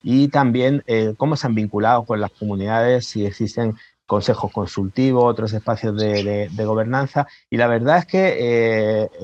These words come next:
es bien duro decirlo, pero la verdad es que la situación general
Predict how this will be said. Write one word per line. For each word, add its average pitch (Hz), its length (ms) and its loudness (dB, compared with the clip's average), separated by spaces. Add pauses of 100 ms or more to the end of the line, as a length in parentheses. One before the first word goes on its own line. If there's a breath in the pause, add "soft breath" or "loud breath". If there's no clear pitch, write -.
(280)
es 113 140 0
bien 127 160 2
duro 139 180 2
decirlo, 113 400 0
pero 107 320 0
la 98 160 -4
verdad 107 280 0
es 127 60 -8
que - 140 0
la 120 140 2
situación 110 420 -2
general 104 720 -2